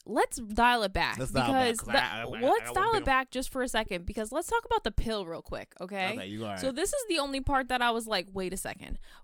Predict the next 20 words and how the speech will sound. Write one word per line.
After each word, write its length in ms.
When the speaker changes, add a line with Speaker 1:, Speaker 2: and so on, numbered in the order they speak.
Speaker 1:
These 220
people 300
are," 260
okay, 240
so 160
it's 100
like 160
this 120
Speaker 2:
It's 40
like, 120
Speaker 1:
little, 160
Speaker 2:
it's 80
like 100
this 100
Speaker 1:
this 160
Speaker 2:
big. 80
Speaker 1:
little, 320
Speaker 2:
<laughs> 0
Speaker 1:
like, 260
metal 680